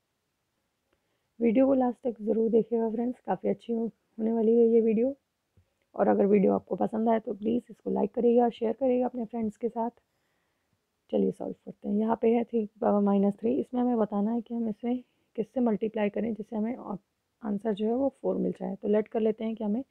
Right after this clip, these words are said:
एक्स से multiply करना है, is equal to हमें फ़ोर मिल जाएगा। इस तरह से यहाँ पे हमने equation बना ली है। Then इसको solve करेंगे। थ्री की power minus three, जब power minus में होती है तो इसे हम क्या लिख सकते हैं, One upon में a की power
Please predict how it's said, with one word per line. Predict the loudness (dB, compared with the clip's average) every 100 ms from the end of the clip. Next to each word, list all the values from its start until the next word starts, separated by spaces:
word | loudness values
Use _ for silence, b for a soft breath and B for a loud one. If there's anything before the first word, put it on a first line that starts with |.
| _ _ _ _ -4
एक्स | -4 -2 -4
से | -2 0
multiply | 0 -2 -2 -2 -2
करना | -4 -4 -4
है, | -4 -6 -10 _ _ _ _ _ _ _ _ -16
is | -6 -2
equal | 0 0
to | 2 2
हमें | 2
फ़ोर | 0 2
मिल | 2 2
जाएगा। | 0 0 0
इस | 0
तरह | 0
से | 0 -2
यहाँ | -4
पे | -4 -2
हमने | -2
equation | -4 -4 -6 -4 -4
बना | -2 -2
ली | -2
है। | -2 -4 -10 _ -4
Then | -4
इसको | -4 -8
solve | -6 -6 -6
करेंगे। | -6 -4 -4
थ्री | -4 -4
की | -4
power | -8 -6 -4
minus | -4 -4 -4 -8 _ _ _ _ _ _
three, | -2 0
जब | 0 -4 0
power | 2 2 0
minus | 0 0 -2 -4
में | -4
होती | -4 -2 -2
है | -2
तो | -4
इसे | -4
हम | -6
क्या | -4 0
लिख | 0
सकते | -2 -12 -6
हैं, | -2
One | 0 -2
upon | -4 -4
में | -4 -4
a | -6 -6
की | -6
power | -8 -8 -8